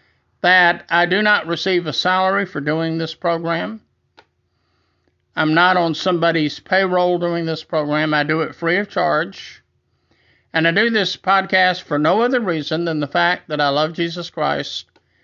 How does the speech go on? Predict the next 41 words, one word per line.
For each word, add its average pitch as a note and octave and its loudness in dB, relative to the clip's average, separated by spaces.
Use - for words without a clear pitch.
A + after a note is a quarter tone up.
and D#3+ 2
I D#3 4
want E3+ 0
to E3 -8
teach F3 -2
God's E3+ 0
Word D3 -2
to D3 -4
God's C#3 0
people. - -8
And D#3 2
I D#3 6
appreciate F#3 0
the E3 -4
fact F3+ 2
that D#3 0
I've D#3 2
already F3 2
gotten D#3 2
a C#3+ 0
number D#3 0
of C#3+ -8
Christmas E3+ -4
cards E3+ 0
from D#3+ -6
you D#3+ -2
guys, D#3+ 0
and B2+ -10
some E3 0
of D#3+ 0
you D#3+ 0
have D#3+ 2
indeed D#3+ 0
enclosed D#3+ 0
a C#3+ -2
nice C#3+ 0
Christmas E3 -4
gift. D#3+ -2
I C#3+ 0
appreciate D3+ -2
that. D#3 0